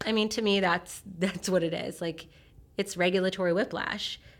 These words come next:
They, they are changing it so often. I go, Well,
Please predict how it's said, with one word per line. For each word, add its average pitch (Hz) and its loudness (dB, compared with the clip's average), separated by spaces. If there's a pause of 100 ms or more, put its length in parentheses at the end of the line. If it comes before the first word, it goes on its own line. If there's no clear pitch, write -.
(120)
They, 240 6
they 214 4
are 220 10
changing 262 6
it 180 2
so 254 8
often. 196 6 (420)
I 220 -8
go, 233 6 (160)
Well, 254 10